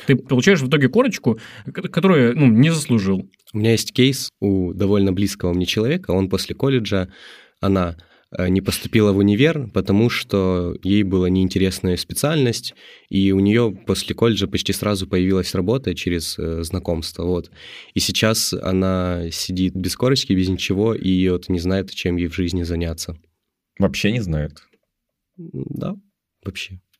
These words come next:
Speaker 1: Это
Speaker 3: Это
Speaker 1: страшно. Это ещё страшнее, чем армия и универ, когда ты не знаешь, чем тебе в жизни
Speaker 2: Да, и,
Speaker 1: заняться.
Speaker 2: казалось бы, можно сейчас поступить в универ,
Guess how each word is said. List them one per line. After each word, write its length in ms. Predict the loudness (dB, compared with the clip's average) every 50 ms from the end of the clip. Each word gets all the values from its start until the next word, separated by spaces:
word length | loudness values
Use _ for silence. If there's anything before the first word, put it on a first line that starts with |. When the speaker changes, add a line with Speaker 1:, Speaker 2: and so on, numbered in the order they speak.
| _ _ _ _ _ _ _ -6
Speaker 1:
Это 120 | -4 -2
Speaker 3:
Это 120 | -2 -2 -4
Speaker 1:
страшно. 420 | -2 0 0 0 0 0 -2 -2
Это 140 | 0 2 2
ещё 180 | 2 2 2 2
страшнее, 460 | 2 2 2 2 2 2 2 2 2
чем 200 | 2 4 6 6
армия 340 | 6 6 6 6 6 8 8
и 240 | 6 6 6 6
универ, 460 | 6 6 6 6 6 4 2 2 -2 -4 _
когда 200 | 0 2 2 4
ты 100 | 4 4
не 100 | 4 4 4
знаешь, 280 | 4 4 4 2 2
чем 180 | 2 2 2 2
тебе 180 | 2 2 0
в 60 | 0 2
жизни 180 | 2 2 4
Speaker 2:
Да, 80 | 4 6 6
и, 40 | 6
Speaker 1:
заняться. 160 | 6 4 4
Speaker 2:
казалось 320 | 4 6 6 6 4 4
бы, 100 | 4 4
можно 380 | 4 6 4 4 4 4 2 2
сейчас 420 | 0 -2 -4 0 0 0 0 0
поступить 480 | -2 -4 -6 -4 -4 -2 0 0 0 0
в 60 | 0
универ, 460 | 2 2 2 2 2 2 0 -2 -4